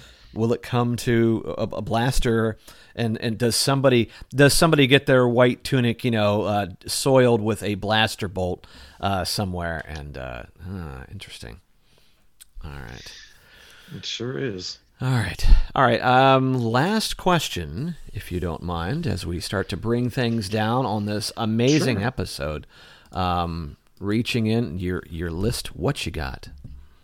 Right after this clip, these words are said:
Speaker 2: I'm, I fear that this is the most obvious question, and it is
Speaker 1: <laughs>
Speaker 2: also the, the most unlikely to be answered for a-, any time soon.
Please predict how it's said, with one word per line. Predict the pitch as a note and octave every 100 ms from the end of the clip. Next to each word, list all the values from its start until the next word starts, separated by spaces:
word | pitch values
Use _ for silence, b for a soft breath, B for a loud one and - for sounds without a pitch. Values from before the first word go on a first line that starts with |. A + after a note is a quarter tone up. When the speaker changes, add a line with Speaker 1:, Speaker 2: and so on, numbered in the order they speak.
| - - - B B B B B B B _ _ - A#3+ _ -
Speaker 2:
I'm, | B2+ B2+ C#3+
I | C3+
fear | A#2+ C#3 C#3 C#3+
that | B2+ G#2
this | A#2 A2+ - - - - _
is | C3 A2+ G2
the | A2 B2
most | A2+ A2 -
obvious | A#2 G2+ G2 G2 F#2+ -
question, | - G2+ F#2+ - G2+ F#2+ F#2 F#2 _ B B B B
and | A2 A2
it | G#2+
is | G#2 G2+
Speaker 1:
<laughs> | G#2+ A2+
Speaker 2:
also | G#2+ G#2 A2+ G#2+ G#2 G#2+
the, | G2+ G#2+ G#2 G#2 G2 B B B _ _
the | G#2+ A2
most | G#2+ A2 A2 G#2+ - - - _ _ _ _ _ _ - - _ _ -
unlikely | A#2+ B2+ A#2+ G#2+ A2+ A#2+ A2
to | - C#3+
be | C3 B2+
answered | G#2 G#2+ G#2 - G#2 F#2 F2+ F#2 _ _
for | G#2+ G#2
a-, | A#2+ -
any | C#3 C3 C#3
time | B2 A#2 G#2+ G2
soon. | - - G#2+ E2 D#2+